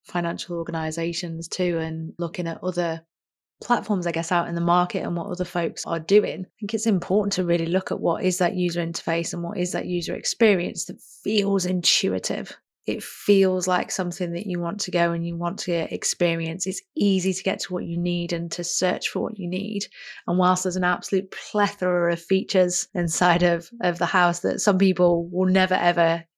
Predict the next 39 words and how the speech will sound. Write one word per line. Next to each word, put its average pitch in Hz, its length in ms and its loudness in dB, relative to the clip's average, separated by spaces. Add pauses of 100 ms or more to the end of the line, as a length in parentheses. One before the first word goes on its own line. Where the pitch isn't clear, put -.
(120)
get - 200 4
to 170 80 -2
see 185 360 4
because 180 320 0
it's 170 100 -6
potentially 170 540 0
an 170 80 0
admin 175 360 2
thing 170 180 -2
that 170 140 -4
just - 200 -6
makes - 360 -4 (280)
searching 180 400 2
for 170 80 -2
content 175 400 -2
so, 185 200 -2
so 185 200 -2
much 180 240 -4
easier. 196 520 0 (460)
It's - 280 -2
that 196 280 4 (180)
frictionless 185 500 0
experience 185 840 0
that - 120 -2
I - 60 -2
think 180 200 -4
we 175 100 -2
can 180 140 0
only 175 280 0
continue 180 600 -2
to 180 120 -10
build 165 360 -4
on 165 240 0
and 165 200 -4 (220)
continue 180 520 0
to 170 140 -4
improve 170 460 2
on, 160 220 2
but - 260 4